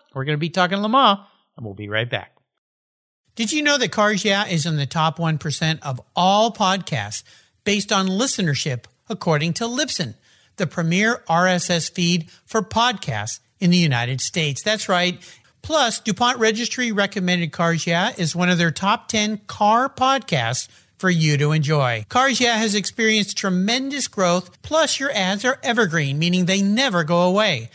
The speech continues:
And more and more listeners find Cars Yeah every day for their daily dose of automotive inspiration. Do you want to expose your brand to a highly targeted list of automotive enthusiasts in a very unique and very personal way? Well, I can help you.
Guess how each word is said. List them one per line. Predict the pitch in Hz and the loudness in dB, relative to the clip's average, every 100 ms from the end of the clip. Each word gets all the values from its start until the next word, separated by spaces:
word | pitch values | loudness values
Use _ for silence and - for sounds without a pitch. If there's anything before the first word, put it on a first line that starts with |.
| - | -2
And | 202 196 | 2 2
more | 226 302 320 | 4 4 2
and | |
more | 311 311 | 2 2
listeners | 294 180 - 165 156 | 2 0 0 -2 -2
find | - 175 175 | 0 0 0
Cars | 175 165 165 | 2 2 2
Yeah | 170 165 165 - | 0 0 -2 -2
every | 196 220 277 | -4 -2 -2
day | 220 135 127 - | 0 0 -4 -8
for | - 190 | -6 0
their | 190 | 0
daily | 165 170 175 208 254 | 0 0 0 0 -2
dose | 180 113 113 - - | -2 -4 -6 -8 -6
of | 247 - | -6 -2
automotive | 139 160 190 185 147 143 | 0 2 2 0 0 -2
inspiration. | 127 120 - 135 131 135 - 113 - _ | -4 -6 -6 -4 -2 -2 -4 -10 -14 _
Do | - | -2
you | 247 | 0
want | 294 285 | 2 0
to | |
expose | 226 - 254 254 | -2 0 2 2
your | 254 | 0
brand | 202 220 233 254 | 2 2 2 0
to | - | 0
a | 151 135 | 0 0
highly | - 180 208 220 | 0 0 2 0
targeted | - 208 208 202 180 | 0 0 0 -2 0
list | 185 220 - - - | 0 0 -2 -8 -8
of | 120 | -6
automotive | - 160 190 190 196 190 | -2 0 4 4 4 2
enthusiasts | 180 - 202 214 226 - - - - | 0 2 0 2 0 -2 -6 -20 -8
in | 220 | -2
a | 247 | 0
very | 285 302 | 0 0
unique | 285 254 240 262 - _ _ | 2 0 0 -2 -6 _ _
and | 196 202 | 2 4
very | 196 208 208 | 6 4 2
personal | - 208 196 202 190 | 2 2 2 2 4
way? | 196 202 202 | 4 2 -2
Well, | - 185 | 0 0
I | 180 | 2
can | 180 185 | 2 4
help | 165 151 143 | 4 4 0
you. | 131 110 | -2 -4